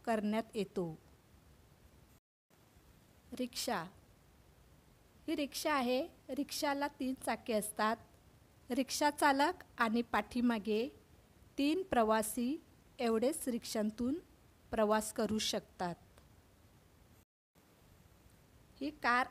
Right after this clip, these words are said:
आहे. चार चाकी वाहन आहे. कारमध्ये बसून मुलांनो आपण आपल्या कुटुंबासोबत फिरायला जातो.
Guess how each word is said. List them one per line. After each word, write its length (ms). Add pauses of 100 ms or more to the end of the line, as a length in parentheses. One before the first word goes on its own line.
आहे. 440 (1300)
चार 220 (120)
चाकी 240
वाहन 400
आहे. 280 (640)
कारमध्ये 520
बसून 500 (680)
मुलांनो 340
आपण 440 (100)
आपल्या 280
कुटुंबासोबत 840 (280)
फिरायला 440
जातो. 340